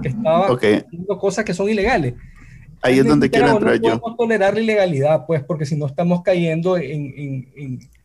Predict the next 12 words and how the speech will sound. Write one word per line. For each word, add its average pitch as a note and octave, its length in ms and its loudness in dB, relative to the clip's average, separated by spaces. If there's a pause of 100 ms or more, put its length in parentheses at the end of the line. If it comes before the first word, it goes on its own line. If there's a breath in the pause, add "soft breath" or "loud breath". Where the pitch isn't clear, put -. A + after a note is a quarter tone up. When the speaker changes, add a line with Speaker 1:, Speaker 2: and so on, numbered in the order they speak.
(400)
Speaker 1:
en C#3+ 220 -8
Speaker 2:
Sí. C#3+ 120 2
Speaker 1:
la - 120 2
compla-, C3 340 -10 (200)
en, C#3 160 -8 (580 soft breath)
estamos C3 280 -2
siendo A2 240 0
Speaker 2:
Exactamente, - 0 - (120)
pero - 0 - (140)
Speaker 1:
cómplices, A#2+ 220 -8 (100)
pues. F#3 180 -6 (120)
Speaker 2:
ahí, A#2 180 2